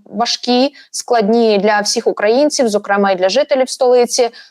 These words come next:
Е, надзвичайно велика кількість, е, летить і ракет, і дронів. Е, там відзвітували Збройні Сили України, що там близько двохсот вісімдесяти, навіть більше, е, дронів летіло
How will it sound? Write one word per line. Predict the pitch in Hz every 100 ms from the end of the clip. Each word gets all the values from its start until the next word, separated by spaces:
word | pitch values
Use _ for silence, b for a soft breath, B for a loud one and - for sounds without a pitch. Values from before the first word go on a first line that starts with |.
| B 196
Е, | 196 190
надзвичайно | 196 233 262 277 233 220
велика | 226 220
кількість, | 202 190 - 196 -
е, | 202 196
летить | 190 214 214 196
і | -
ракет, | 208 208 220 208 196
і | 208
дронів. | 190 226 202 190 175 180
Е, | 175 175
там | - 185
відзвітували | 185 196 220 220 208 196
Збройні | 190 208 202
Сили | 196 214 196
України, | 190 - 202 196 185
що | - 202
там | - 180
близько | 180 202 190 208
двохсот | 185 185 208 - 220 208
вісімдесяти, | 214 214 202 202 196 277 277
навіть | 190 175
більше, | 185 262 - 226 220 B B B -
е, | 202
дронів | 240 226 202
летіло | 190 208 214 208 196 180 180 -